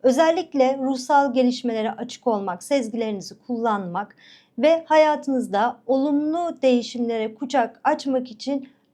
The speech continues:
önemli enerjileri barındırıyor. En iyi şekilde değerlendirmenizi canı gönülden dilerim.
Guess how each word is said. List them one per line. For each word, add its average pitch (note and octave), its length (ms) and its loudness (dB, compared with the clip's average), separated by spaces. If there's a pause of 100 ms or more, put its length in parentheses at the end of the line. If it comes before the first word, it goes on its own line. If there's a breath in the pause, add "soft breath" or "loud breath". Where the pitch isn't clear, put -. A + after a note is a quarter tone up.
önemli D4 540 2
enerjileri B3 1000 0 (120)
barındırıyor. F#3 680 -2 (160)
En F#4 120 0
iyi E4 140 0
şekilde G#3 600 -6
değerlendirmenizi B3+ 1300 2 (400 loud breath)
canı D4 320 4
gönülden A#3 720 0
dilerim. F#3 320 -6